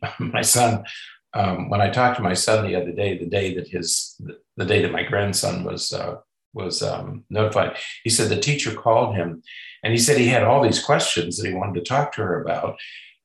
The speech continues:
Um, but the teacher said, "I'm sorry, I'd love to continue talking,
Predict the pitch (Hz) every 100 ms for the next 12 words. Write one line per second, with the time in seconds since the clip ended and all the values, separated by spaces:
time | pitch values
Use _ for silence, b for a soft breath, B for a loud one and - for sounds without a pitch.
0 | 107 101 98 95 - - _ - 101 -
1 | 113 113 131 127 110 113 107 120 123 135
2 | 123 120 110 101 107 127 123 123 107 123
3 | 110 107 110 107 - -